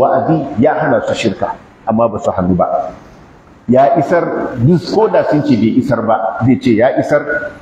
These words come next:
To, sannan kuma shi annabin,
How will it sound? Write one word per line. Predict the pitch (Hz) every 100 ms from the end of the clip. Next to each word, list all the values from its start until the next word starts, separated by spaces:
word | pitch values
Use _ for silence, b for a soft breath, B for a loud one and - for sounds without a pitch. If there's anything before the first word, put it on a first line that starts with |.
| -
To, | 104
sannan | - 123 120 131
kuma | 131 135 123 110 - - -
shi | - 180
annabin, | - 156 143 151 143 143 151